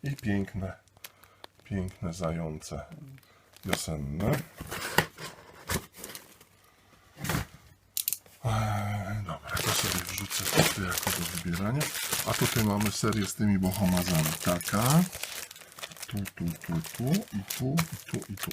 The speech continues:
O, proszę zobaczyć. Proszę zobaczyć. O, prezentuje się bardzo, bardzo fajnie. A, to co ja miałem Państwu jeszcze pokazać, to jest taki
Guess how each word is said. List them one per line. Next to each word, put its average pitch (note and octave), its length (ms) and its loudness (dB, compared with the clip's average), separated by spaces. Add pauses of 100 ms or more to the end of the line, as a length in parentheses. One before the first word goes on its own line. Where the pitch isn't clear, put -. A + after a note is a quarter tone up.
O, E2+ 100 -4
proszę - 520 -2
zobaczyć. - 680 -6 (800)
Proszę - 280 -6
zobaczyć. - 640 -4
O, - 220 -16 (500)
prezentuje E2+ 520 -2
się D#2+ 160 -6
bardzo, D2+ 420 -6 (760)
bardzo D#2 340 -6
fajnie. E2 580 -10 (520)
A, - 360 -10
to A#2+ 140 -14
co - 140 -12
ja A#2 100 -10
miałem A2+ 220 -12
Państwu G#2+ 360 -16
jeszcze - 240 -12
pokazać, G#2+ 580 -12 (2500)
to G#2+ 140 -2
jest G2 320 -8
taki A2 480 -4